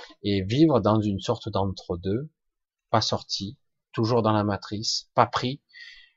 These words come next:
et, et, et du coup, il, s-, il est dans ce, dans ce petit paradis, un extraordinaire, hein, pas parfait, mais correct.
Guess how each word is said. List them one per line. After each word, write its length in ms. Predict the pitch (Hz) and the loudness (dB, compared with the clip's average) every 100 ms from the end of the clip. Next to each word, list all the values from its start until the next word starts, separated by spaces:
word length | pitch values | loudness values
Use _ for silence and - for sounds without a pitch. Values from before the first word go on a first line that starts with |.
| _ | _
et, 520 | 107 107 98 95 - 95 | -2 2 4 4 2 -6
et, 120 | - _ _ - | -10 _ _ -2
et 120 | 101 | 0
du 120 | 104 | 2
coup, 200 | - 190 | 4 6
il, 60 | 147 | 4
s-, 220 | - - | 2 0
il 120 | 110 110 | 2 4
est 80 | 147 | 4
dans 160 | 135 | 2
ce, 140 | - 120 113 - - - 127 | 0 -2 -4 -14 -16 -8 0
dans 160 | 110 | 0
ce 180 | - 131 110 - | 2 2 0 0
petit 380 | 143 123 - 165 | -4 -2 -2 6
paradis, 600 | 160 127 123 107 104 104 - - | 8 8 6 4 0 -4 -8 -8
un 120 | 95 | -4
extraordinaire, 680 | 95 - 98 98 113 95 80 | -2 0 2 2 2 2 0
hein, 140 | 98 104 | -2 -2
pas 160 | 98 | 0
parfait, 460 | 95 - - 123 113 - | 0 -2 -4 -6 -6 -4
mais 320 | 120 160 165 _ _ | 2 2 2 _ _
correct. 540 | - 117 92 - - | -2 0 0 -6 -20